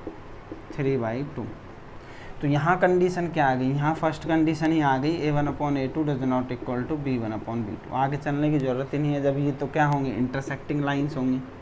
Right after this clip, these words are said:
intersecting lines, और जब intersecting lines है तो ये क्या होंगी, consistent होंगी, ठीक है। तो there are consistent,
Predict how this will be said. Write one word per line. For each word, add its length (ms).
intersecting 1040
lines, 500
और 140
जब 140
intersecting 720
lines 360
है 60
तो 120
ये 180
क्या 160
होंगी, 300
consistent 720
होंगी, 240
ठीक 120
है। 80
तो 140
there 220
are 220
consistent, 760